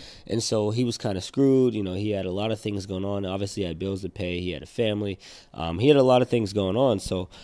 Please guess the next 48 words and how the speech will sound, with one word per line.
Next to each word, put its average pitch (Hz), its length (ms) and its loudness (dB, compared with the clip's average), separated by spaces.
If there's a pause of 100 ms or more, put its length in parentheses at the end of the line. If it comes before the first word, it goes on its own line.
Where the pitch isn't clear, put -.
(260)
what 127 600 4
I 151 200 8
ended 113 280 2
up 113 160 -2
doing, 110 300 2
I 107 220 4
found 117 300 2
out 104 160 2
that 107 180 0
Friday. 143 540 6 (360)
And 113 160 4
the 104 120 6
next 120 500 2
evening, 110 760 0
um, 92 440 -6
I, 131 320 2 (200)
I 135 100 -2
had 165 140 2
a 139 60 4
conversation 127 640 2
I 107 60 2
was 104 140 -2
kinda 101 240 -4
hanging 104 240 -2
out 104 140 2
with 95 100 -4
somebody 101 380 -2
that, 90 340 -4 (160)
that 95 280 -4
I 95 120 -6
knew 101 280 -2
through 98 280 -6
a 80 60 -4
friend, 95 540 0 (440)
and 92 600 2
he 170 240 4
was 190 200 6
telling 123 320 4
me 113 100 4
some 110 180 -2
problems 98 360 0
that 98 100 2
he 101 100 0
was 92 120 0
having 90 260 10
with 92 120 -4
his 92 120 -2
employees. 95 680 2